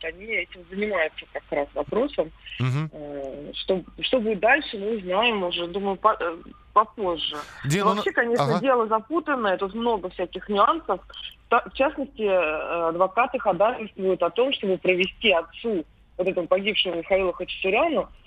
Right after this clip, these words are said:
Speaker 1: психическую и психиатрическую экспертизу. Оказывается, есть такие технологии, что посмертно, исходя из выписок, там, е-, э, его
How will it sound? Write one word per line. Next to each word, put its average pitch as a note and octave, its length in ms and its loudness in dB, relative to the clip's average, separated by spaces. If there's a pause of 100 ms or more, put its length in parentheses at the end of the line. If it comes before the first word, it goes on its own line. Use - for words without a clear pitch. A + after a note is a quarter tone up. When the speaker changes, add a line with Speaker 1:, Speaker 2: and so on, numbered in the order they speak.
(180)
Speaker 1:
психическую A3 720 -2
и F#3 40 -2
психиатрическую G#3 800 -2
экспертизу. F#3+ 600 -2
Оказывается, G3+ 480 -2
есть F#3+ 180 -2
такие - 240 -8
технологии, G#3+ 520 0
что G3+ 160 -8
посмертно, G#3+ 760 -2 (300)
исходя F#3 460 2
из E3+ 120 -8
выписок, F#3 540 -4
там, D#3+ 200 -2
е-, E3+ 140 0
э, D#3 640 2
его D#3+ 380 -2